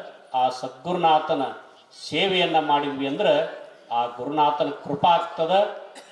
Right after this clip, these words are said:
ಮುಖ್ಯ ಕೃಪಾ ಯಾವುದು ಅಂತಂದ್ರೆ ಗೌಣ ಕೃಪೆಗಳು. ನಾವೆಲ್ಲರೂ ಕೂಡ ಈ ಇಹಲೋಕದ ಭೋಗ, ಭಾಗ್ಯ, ಸಿರಿ,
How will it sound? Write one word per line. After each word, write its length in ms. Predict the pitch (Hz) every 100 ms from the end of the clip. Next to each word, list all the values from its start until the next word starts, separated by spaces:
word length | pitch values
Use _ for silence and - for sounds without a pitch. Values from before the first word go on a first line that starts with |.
| -
ಮುಖ್ಯ 380 | 143 214 - 208
ಕೃಪಾ 380 | - 180 190 208
ಯಾವುದು 460 | 196 175 175 160 165
ಅಂತಂದ್ರೆ 760 | 147 147 180 196 156 165 - - - -
ಗೌಣ 260 | 131 175 190
ಕೃಪೆಗಳು. 880 | - 170 165 151 170 202 220 - - -
ನಾವೆಲ್ಲರೂ 600 | - 139 147 156 175 190 180
ಕೂಡ 240 | 185 185 202 226 - - - 147
ಈ 40 |
ಇಹಲೋಕದ 960 | 151 156 185 196 - 180 170 147 - - - - -
ಭೋಗ, 340 | 160 185 180 156 143 143 -
ಭಾಗ್ಯ, 460 | 151 180 175 160 147 147 143
ಸಿರಿ, 420 | 165 180 175 151